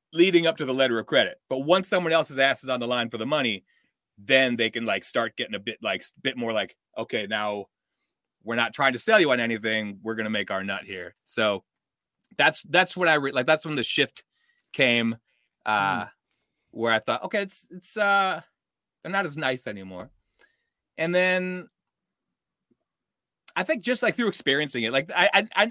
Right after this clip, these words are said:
Speaker 1: I wasn't, like, smart enough to have this premonition of, like, "Wait a minute, something's afoot." Just in doing it, uh, seeing the, the work we were putting in, and really, like,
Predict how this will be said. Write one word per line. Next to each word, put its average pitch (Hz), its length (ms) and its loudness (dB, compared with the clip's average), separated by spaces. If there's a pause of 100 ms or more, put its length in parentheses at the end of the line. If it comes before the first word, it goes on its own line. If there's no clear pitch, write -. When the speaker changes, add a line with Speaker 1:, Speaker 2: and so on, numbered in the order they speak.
Speaker 1:
I 214 60 4
wasn't, 233 300 2
like, 151 200 2
smart 139 340 0
enough 139 120 2
to 139 60 0
have 127 140 0
this 117 100 -6
premonition 127 540 -2
of, 101 60 -10
like, 101 180 -4
"Wait 143 200 4
a 120 40 -2
minute, 113 240 -4
something's 143 320 -4
afoot." 107 320 -6 (440)
Just 254 280 2
in 196 220 -2
doing 135 360 0
it, 135 180 0 (800)
uh, 110 440 -2 (1500)
seeing 190 400 0
the, 170 220 2
the 156 100 -2
work 151 360 -2
we 156 120 2
were 147 100 4
putting 143 300 0
in, 135 260 4
and 180 220 -8
really, 208 240 -2
like, 185 180 2